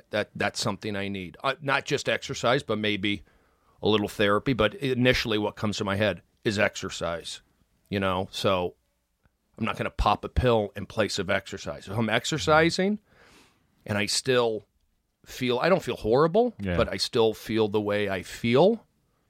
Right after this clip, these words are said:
Speaker 1: then I'll consider, you know, talking with my doctors and friends or whatever, you know, whatever, maybe going back on a med. But to make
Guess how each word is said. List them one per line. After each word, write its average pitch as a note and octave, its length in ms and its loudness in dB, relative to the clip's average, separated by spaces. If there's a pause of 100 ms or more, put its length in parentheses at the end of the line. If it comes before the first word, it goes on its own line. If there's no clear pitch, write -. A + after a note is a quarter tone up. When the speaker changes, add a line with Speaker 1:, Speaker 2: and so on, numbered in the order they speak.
(260)
Speaker 1:
then A2+ 560 2 (220)
I'll G2 120 2
consider, F#2+ 640 -2 (760)
you F#2+ 140 -4
know, F#2 280 -4 (100)
talking G#2 300 -2
with G#2 100 -2
my D3+ 100 0
doctors G2+ 480 -6
and B2 120 -4
friends F2+ 320 -6
or F#2+ 80 0
whatever, F#2+ 460 0 (200)
you F#2 80 -4
know, D#2+ 180 -8 (120)
whatever, F#2 580 0
maybe G2+ 220 -2
going G2 240 0
back G2+ 280 2
on F#2 100 0
a E2+ 40 -4
med. F#2+ 340 -2
But F#2 240 -2 (580)
to G#2 100 -6
make A2+ 280 0